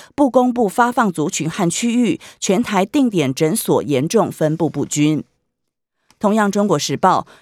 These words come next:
用爱发电之后用爱筛检，民众党轰蔡政府不知反省，清零或是共存。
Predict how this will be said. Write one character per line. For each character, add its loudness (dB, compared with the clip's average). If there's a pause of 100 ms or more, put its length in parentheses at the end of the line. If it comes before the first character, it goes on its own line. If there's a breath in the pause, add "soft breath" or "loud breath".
用 4
爱 2
发 2
电 0
之 -4
后 4
用 0
爱 0
筛 0
检， 0
民 0
众 2
党 0
轰 0
蔡 -2
政 2
府 -2
不 -2
知 -2
反 0
省， 0 (240 loud breath)
清 2
零 0
或 0
是 -6
共 2
存。 0